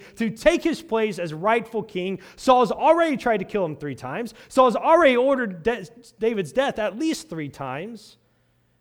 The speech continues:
Now's your chance. But when given the chance, David chooses mercy. In fact, in verse five, we read that David was conscience-stricken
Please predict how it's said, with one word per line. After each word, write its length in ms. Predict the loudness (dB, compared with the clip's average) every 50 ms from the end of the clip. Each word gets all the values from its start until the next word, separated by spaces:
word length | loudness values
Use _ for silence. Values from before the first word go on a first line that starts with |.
| _ _ _
Now's 360 | -10 -8 -6 -6 -6 -8 -10
your 80 | -14
chance. 640 | -14 -16 -20 -20 -20 _ _ _ _ _ _ _ _ _ _ _ _ _ _ _ _ _ _ _ _ _ _ _ _ _ _ _ _ _ _ _ _ _ _ _ _ _
But 80 | -14 -12
when 140 | -12 -10
given 240 | -8 -8 -8 -6 -6
the 80 | -8 -10
chance, 720 | -10 -12 -14 -14 -14 -16 -18 _ _ -20 -20 _ _ _ _ _ _ _ _ _ _ _ _ _ _ _ _ _ _ _ _ _ _ _ _ _ _ _ _ _
David 500 | -16 -14 -12 -12 -12 -14 -14 -16 -18 _
chooses 840 | _ -18 -16 -14 -14 -14 -14 -16 -16 -18 -18 -20 -20 -20 _ _ _ _ _ _ _ _ _ _ _ _
mercy. 540 | -20 -20 -18 -16 -16 -16 -18 -20 -20 -20 -20 _ _ _ _ _ _ _ _ _ _ _ _ _ _ _ _ _ _ _ _ _ _ _ _ _ _ _ _ _ _ _ _ _ _ _ _ _ _ _ _ _ _ _ _ _ _
In 140 | -10 -10 -6
fact, 300 | -4 -2 -2 -2 -2 -4
in 120 | -8 -8 -6
verse 300 | -6 -8 -8 -10 -14 -20
five, 420 | -12 -8 -6 -4 -2 -2 -4 -4
we 80 | -6 -6
read 200 | -6 -8 -8 -8
that 200 | -10 -10 -10 -10
David 340 | -8 -8 -8 -8 -8 -10
was 220 | -12 -12 -12 -14 -16
conscience-stricken 1400 | _ -12 -8 -8 -8 -8 -8 -12 -14 -16 -16 -16 -18 -20 -20 _ -10 -6 -6 -6 -6 -8 -14 -14 -14 -14 -14